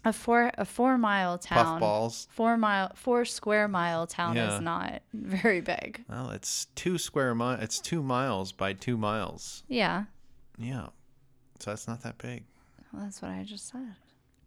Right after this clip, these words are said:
Speaker 2: Yeah, I am agreeing with you.
Speaker 1: Oh, oh,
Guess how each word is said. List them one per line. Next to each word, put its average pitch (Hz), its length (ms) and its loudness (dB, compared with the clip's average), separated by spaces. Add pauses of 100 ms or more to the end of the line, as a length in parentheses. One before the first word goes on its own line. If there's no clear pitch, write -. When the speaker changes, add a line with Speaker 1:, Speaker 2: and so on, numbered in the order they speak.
(1600)
Speaker 2:
Yeah, 147 200 -6 (300)
I 120 60 -4
am 123 160 -2
agreeing 123 400 0
with 95 180 -10
you. - 60 -2
Speaker 1:
Oh, 254 200 -4 (120)
oh, 277 560 8